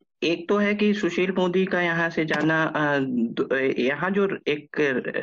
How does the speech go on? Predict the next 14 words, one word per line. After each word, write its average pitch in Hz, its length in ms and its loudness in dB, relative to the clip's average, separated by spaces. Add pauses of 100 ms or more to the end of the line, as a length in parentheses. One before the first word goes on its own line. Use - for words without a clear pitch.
(140)
rank 170 420 0
and 180 240 -2
file 151 280 2
जो 151 100 2
काडर 135 500 0
है 151 120 -2
भाजपा 135 480 -2
की, 135 460 -4 (680)
उसको 190 680 0 (180)
एक 160 280 -2
तरह 175 200 0
से 180 300 -2
उत्साहित 151 720 -2
और 151 460 4